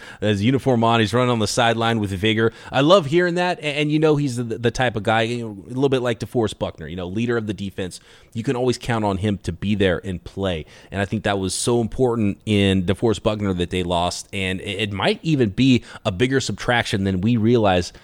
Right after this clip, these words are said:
having Fred Warner not out there if he's not able to play. And as of now, I still expect that he won't play, but hopefully he surprises us and he's out there. Azeez Al-Shaair, he's been awesome for the forty-niners. He'll be manning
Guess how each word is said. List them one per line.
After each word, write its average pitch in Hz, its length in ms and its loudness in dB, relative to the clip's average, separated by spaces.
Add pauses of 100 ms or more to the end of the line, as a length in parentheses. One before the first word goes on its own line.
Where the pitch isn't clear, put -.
having 101 260 -2
Fred 101 300 0
Warner 92 540 -2
not 92 300 -2
out 87 200 0
there 80 160 -2
if - 140 -6
he's 90 120 -2
not 95 220 -2
able 90 240 -4
to 82 80 -8
play. 82 340 -8
And 87 160 -10
as 101 200 -2
of 98 80 -2
now, 107 180 2
I 92 60 2
still 107 480 2
expect - 400 -2
that - 100 -4
he 110 120 2
won't 95 260 2
play, 73 300 -4
but 78 140 -4
hopefully 117 360 2
he 98 140 2
surprises 87 440 0
us 76 140 -6 (260)
and 95 120 0
he's 98 180 4
out 78 220 0
there. 76 120 -10 (520)
Azeez 143 320 4
Al-Shaair, 190 540 4 (140)
he's 175 220 -6
been 135 160 -6
awesome 101 280 -8
for - 100 -12
the 82 80 -12
forty-niners. 78 520 -10
He'll 143 140 -6
be 156 220 0 (180)
manning 131 460 0